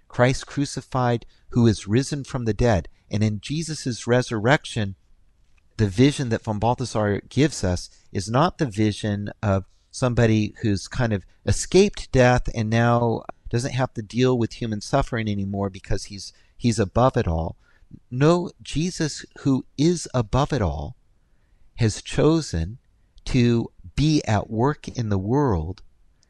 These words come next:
unveiling to us his passion and death in a way that evokes from us the same surrender that he made to the Father on the cross, so that we can follow in the footsteps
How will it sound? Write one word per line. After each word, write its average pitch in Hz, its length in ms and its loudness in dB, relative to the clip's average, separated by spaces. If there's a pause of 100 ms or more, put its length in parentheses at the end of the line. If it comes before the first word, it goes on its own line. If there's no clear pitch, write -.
(380)
unveiling 123 720 2
to 135 300 -2
us 110 420 -2 (600)
his 101 320 -2
passion 127 420 4
and 110 160 10
death 113 440 6 (640)
in 110 140 0
a 107 80 4
way 123 320 4
that 117 200 2
evokes 107 560 0
from 123 300 -6
us 107 400 -2 (320)
the 92 80 -4
same 131 500 -2
surrender 117 720 -2
that 95 220 -2
he 151 260 -6
made 110 360 -2
to - 120 -8
the 104 120 -6
Father 92 480 -2
on 92 100 -4
the 90 80 -4
cross, - 560 -6 (360)
so - 160 -4
that 104 200 2
we 113 180 0
can 139 220 -4
follow 110 540 0
in 98 180 -6
the 87 100 -2
footsteps - 800 -4